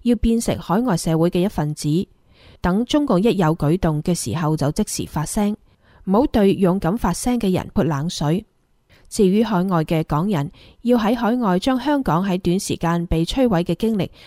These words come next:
話俾外國知。佢認為要通過香港嘅教訓，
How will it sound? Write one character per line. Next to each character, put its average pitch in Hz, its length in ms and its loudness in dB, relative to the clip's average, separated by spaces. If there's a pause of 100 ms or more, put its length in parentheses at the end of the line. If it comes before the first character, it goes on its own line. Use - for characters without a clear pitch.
(120)
話 180 180 2
俾 175 220 0
外 151 160 0
國 151 160 -2
知。 - 180 -2 (800)
佢 190 100 0
認 165 180 4
為 143 220 -2
要 165 100 0
通 226 240 0
過 170 180 0
香 254 180 -2
港 165 160 -2
嘅 180 120 -2
教 165 240 -2
訓， 175 260 -2